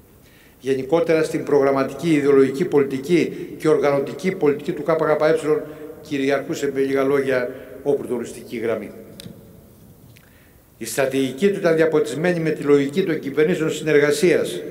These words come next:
με ένα τμήμα της αστικής τάξης στα πλαίσια του καπιταλισμού, ως ένα πρώτο στάδιο στην πορεία προς τον σοσιαλισμό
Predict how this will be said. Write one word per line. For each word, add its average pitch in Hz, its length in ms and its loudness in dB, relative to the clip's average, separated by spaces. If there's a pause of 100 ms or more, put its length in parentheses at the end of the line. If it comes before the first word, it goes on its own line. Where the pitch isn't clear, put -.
(320)
με 151 120 -2
ένα 160 180 0
τμήμα 175 200 -2
της - 100 -4
αστικής - 400 -4
τάξης 170 580 -2 (180)
στα 135 200 -6
πλαίσια 190 360 0
του 147 100 -2
καπιταλισμού, 147 720 0 (600)
ως 135 180 -2
ένα 180 160 2
πρώτο 165 260 0
στάδιο 175 400 0
στην 151 200 -6
πορεία 156 420 4 (400)
προς 165 220 0
τον 160 120 -6
σοσιαλισμό 143 640 -6